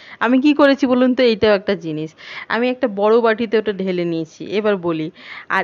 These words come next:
এদের দুজনের বাটিটা, আমার দুই মেয়ের, একটা ছোট মেয়ের ছোট বাটি, বড় মেয়ের বড় বাটি, ওদেরকে ওটার থেকে দিচ্ছি। কারণ একটা, দেখুন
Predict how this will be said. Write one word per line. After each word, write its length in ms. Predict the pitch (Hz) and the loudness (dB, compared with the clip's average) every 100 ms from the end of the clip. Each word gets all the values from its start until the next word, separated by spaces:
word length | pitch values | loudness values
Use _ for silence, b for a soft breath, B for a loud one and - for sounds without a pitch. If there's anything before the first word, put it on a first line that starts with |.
| - | -4
এদের 340 | - 220 269 233 | -2 0 0 -2
দুজনের 420 | 247 226 247 254 | -2 0 0 0
বাটিটা, 340 | 233 208 - 233 | -2 -4 -2 -2
আমার 200 | 220 214 | -2 -2
দুই 180 | 208 220 | -2 -2
মেয়ের, 440 | 214 208 202 143 | -2 -2 -4 -6
একটা 260 | 190 190 - | -4 -4 -6
ছোট 240 | - 214 | -6 -4
মেয়ের 260 | 208 208 202 | -2 -2 -4
ছোট 180 | 202 190 | -4 -4
বাটি, 400 | 190 190 220 240 | -2 -4 -4 -6
বড় 200 | 190 165 | -2 -2
মেয়ের 240 | 160 170 170 | -2 -6 -6
বড় 220 | 165 156 | -8 -6
বাটি, 280 | 151 147 156 B B _ _ _ - | -8 -12 -20 B B _ _ _ -6
ওদেরকে 400 | 208 214 247 262 | -4 0 -2 2
ওটার 260 | 254 202 208 | 2 2 0
থেকে 200 | 220 220 | -2 -6
দিচ্ছি। 340 | 190 165 - 180 | -6 -8 -10 -10
কারণ 400 | - 208 247 240 | -4 0 0 -2
একটা, 340 | 165 - 151 | -4 -8 -8
দেখুন 280 | 165 202 | -6 -4